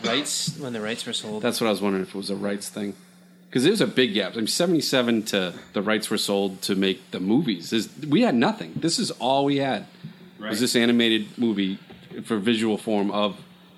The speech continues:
Speaker 2: The Hobbit, Lord of the Rings. Well, there was a
Speaker 1: There's that, yeah.
Speaker 2: But that was
Speaker 3: The rotoscope.
Speaker 2: they ran, they literally ran out of money.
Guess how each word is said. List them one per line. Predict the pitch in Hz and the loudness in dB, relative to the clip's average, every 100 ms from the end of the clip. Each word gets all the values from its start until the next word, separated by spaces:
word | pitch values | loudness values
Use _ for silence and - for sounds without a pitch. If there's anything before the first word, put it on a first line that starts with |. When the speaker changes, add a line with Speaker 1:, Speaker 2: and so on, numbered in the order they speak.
| - - | -20 -10
Speaker 2:
The | |
Hobbit, | 101 95 87 104 | -6 -4 -4 -4
Lord | 101 98 | -2 -2
of | |
the | 95 | 0
Rings. | 92 92 95 90 - - - | 0 0 -2 -4 -10 -14 0
Well, | 143 131 | 2 4
there | 143 | 4
was | 143 120 | 4 4
a | 107 101 | 2 0
Speaker 1:
There's | 120 120 | -6 -8
that, | 117 - - - | -8 -10 -20 -18
yeah. | 113 107 - | -18 -18 -4
Speaker 2:
But | 123 | 0
that | 143 | 2
was | 127 - - - - | 2 0 -6 -12 -8
Speaker 3:
The | |
rotoscope. | 104 107 110 110 - | -4 -2 -4 -4 2
Speaker 2:
they | 147 | 6
ran, | 208 202 | 6 6
they | 180 | 4
literally | 185 147 175 127 | 4 4 4 4
ran | 113 110 | 2 2
out | 104 | 2
of | 101 | 2
money. | 131 120 92 | 2 0 -4